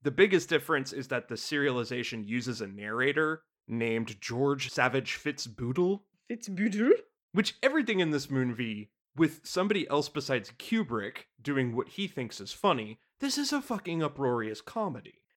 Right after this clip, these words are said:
Speaker 2: Oh, so much of this film should have been played for comedy. Absurd comedy. Like, okay, just decided who should have directed this film.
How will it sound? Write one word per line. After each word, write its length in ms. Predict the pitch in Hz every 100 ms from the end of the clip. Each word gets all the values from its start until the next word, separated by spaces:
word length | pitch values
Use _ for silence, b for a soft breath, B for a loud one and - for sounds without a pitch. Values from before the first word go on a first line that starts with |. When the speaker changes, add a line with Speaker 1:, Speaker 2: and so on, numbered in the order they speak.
| _
Speaker 2:
Oh, 460 | - 320 240 143 165
so 400 | - - 330 415 440
much 180 | 294 247
of 100 | 175
this 180 | 175
film 220 | - 160 156
should 180 | 175
have 80 | 156
been 140 | 160 156
played 280 | 151 147
for 140 | - 147
comedy. 500 | - 143 117 - - b -
Absurd 680 | 170 - - 214 190 170
comedy. 280 | - 170 151
Like, 200 | 165 - _ _ -
okay, 300 | 202 165 113 _ _ -
just 240 | 196 185
decided 480 | 190 190 165 151 - -
who 120 | 185
should 140 | 160 160
have 80 | -
directed 340 | 143 147 156
this 180 | - -
film. 280 | - 80